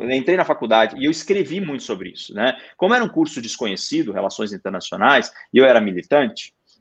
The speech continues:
é, eu escrevi um texto, eu lembro logo no começo da faculdade, eu escrevi um texto, é, é, descrevendo o que poderia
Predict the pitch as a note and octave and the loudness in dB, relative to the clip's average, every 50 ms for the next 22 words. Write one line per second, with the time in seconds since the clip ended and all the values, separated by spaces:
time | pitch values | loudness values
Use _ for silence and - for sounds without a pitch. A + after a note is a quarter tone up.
0 | _ _ _ _ _ _ _ G2 G2+ G2+ G2 G2 G2 G2 G2+ G#2 - - C3 C#3 | _ _ _ _ _ _ _ -4 -2 -2 0 0 0 0 0 -2 -2 2 2 2
1 | D3+ D3+ D3+ - D3 - - - F3+ F3 D3 B2 D3 F3+ G3 F#3 F#3+ _ _ _ | 2 2 -2 -8 -10 -6 2 4 4 4 4 2 -2 -6 -6 -6 -8 _ _ _
2 | _ _ _ - F3 E3+ E3+ - D#3 D#3+ D3+ - C3 A#2+ C#3 C#3 C#3 E3 G3 G#3+ | _ _ _ -6 -6 -6 0 2 2 2 2 -2 -2 -2 -2 0 4 4 4 4
3 | G3+ G3 - D#3 C3+ B2 - A#2+ B2 B2 C3+ C#3+ D3 C#3+ D3 D3+ C3+ C3+ E3 D#3+ | 4 -2 -2 -4 -4 -6 -6 -6 0 2 4 4 4 2 -2 -2 -2 -2 -4 -2
4 | D#3+ C#3 C3+ C3+ - - - F3+ - _ _ _ _ _ _ _ _ _ _ B2 | 0 0 0 0 0 -4 -10 -12 -16 _ _ _ _ _ _ _ _ _ _ 4
5 | C3 C3 C3+ C#3 C#3 C3+ - - - _ _ B2+ C3 B2+ B2 B2+ B2 B2 B2 A#2+ | 6 8 8 8 6 6 2 -8 -20 _ _ -4 -2 -2 0 -2 -2 -2 -4 -6
6 | B2+ A#3 - - - - - - F#4 F4 D#4+ - C4+ C4 B3 B3+ - - A3+ - | -8 -10 -18 -20 -16 -16 0 2 2 4 4 2 0 -2 -4 -4 -4 -8 -2 -2
7 | - - - B3+ B3 A#3+ A3 F#3 F#3 G3+ G#3 G#3+ A3 A3 | 0 4 4 6 8 8 6 6 6 4 4 4 4 2